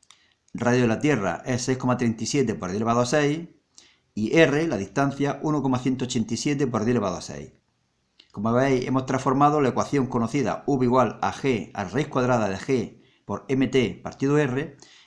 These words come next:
en otra más útil en este problema. El valor final con la, de la velocidad con la que gira la nave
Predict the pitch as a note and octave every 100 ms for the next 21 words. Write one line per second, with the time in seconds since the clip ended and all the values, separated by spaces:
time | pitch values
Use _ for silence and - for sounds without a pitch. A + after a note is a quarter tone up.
0 | _ B2+ D3 C#3+ C3 C3 C#3+ C#3 D3+ -
1 | D3+ A#2+ B2 B2 F#2 F2 D#2 D2 - _
2 | _ _ _ _ _ _ _ _ _ _
3 | _ A#2+ A2 C3+ C3 F#2+ - A2+ B2+ D#3+
4 | F3 - - - A2 F#2+ - A#2 A#2 G#2
5 | G#2+ G#2+ C3 C#3 - G2 F#2+ G#2 D3 A2+
6 | D#2+ - _ G#2 G#2+ B2+ F2+ D#2+